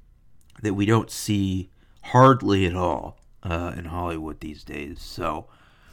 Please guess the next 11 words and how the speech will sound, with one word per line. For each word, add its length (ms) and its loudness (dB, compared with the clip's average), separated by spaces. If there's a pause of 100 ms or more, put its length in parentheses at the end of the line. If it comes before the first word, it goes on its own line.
(140)
um, 260 -4
at 180 -6
least 360 4
it's 160 -4
pulled 380 -2
off 320 -4 (420)
in 140 -8
the 100 -10
right 340 -6
way. 420 -8 (800)
So 580 2